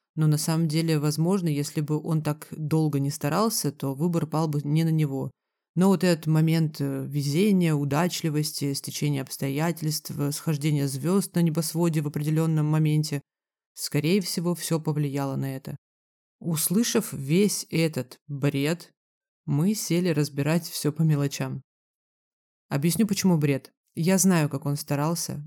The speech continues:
я знаю, как он шел к этому моменту, и сколько усилий, своего труда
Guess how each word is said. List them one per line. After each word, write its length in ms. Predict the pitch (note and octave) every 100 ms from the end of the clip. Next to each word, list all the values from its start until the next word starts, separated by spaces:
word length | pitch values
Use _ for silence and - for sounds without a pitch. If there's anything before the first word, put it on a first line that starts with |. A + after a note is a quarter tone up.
| -
я 220 | D3+ D#3
знаю, 280 | E3 E3 D#3
как 160 | D3+
он 100 | D3+
шел 220 | D3+ D#3+ D#3
к 60 |
этому 220 | D#3 D3
моменту, 540 | C#3+ C#3+ D3+ F#3 D#3+ C3 - _ _
и 60 | D3+
сколько 320 | - F3+ E3+
усилий, 680 | E3 D3+ - F#3 F#3+ C3+ - _ _ _
своего 340 | - - D#3 D#3
труда 600 | D#3 D#3 D3+ E3 E3